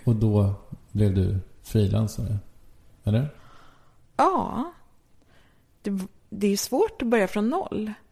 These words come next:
Speaker 2: Men det är också väldigt bra.
Speaker 1: Mm.
Speaker 2: Det är också väldigt behagligt om man har som varit i en situation där man blivit kallad för senior i, i ett yrke.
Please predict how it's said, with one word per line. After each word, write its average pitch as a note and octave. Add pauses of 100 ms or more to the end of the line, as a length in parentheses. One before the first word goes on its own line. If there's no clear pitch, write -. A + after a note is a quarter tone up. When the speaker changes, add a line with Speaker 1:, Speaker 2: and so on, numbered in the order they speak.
(960)
Speaker 2:
Men F#3+
det F3
är D#3+
också -
väldigt D#3+
bra. F#4 (300)
Speaker 1:
Mm. G2+ (220)
Speaker 2:
Det B3+
är B3+
också A#3+
väldigt A3
behagligt B3
om G3+
man F#3+
har F#3 (1160)
som F#3+
varit G#3
i C4
en B3+
situation G#3+
där F#3+
man F3+
blivit F#3
kallad F#3
för E3+
senior F#3 (460)
i, D#3 (140)
i F3
ett E3
yrke. E3+